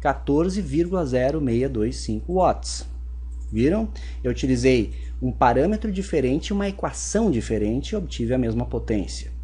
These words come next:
Amplitude ou tensão de pico é quinze volts. Então, quinze ao quadrado dividido por duas vezes o valor da carga.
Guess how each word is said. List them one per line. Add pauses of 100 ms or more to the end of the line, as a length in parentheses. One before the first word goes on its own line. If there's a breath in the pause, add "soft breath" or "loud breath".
(800 loud breath)
Amplitude
ou
tensão
de
pico
é
quinze
volts.
Então, (140)
quinze
ao
quadrado (1400)
dividido
por
duas
vezes
o
valor
da
carga.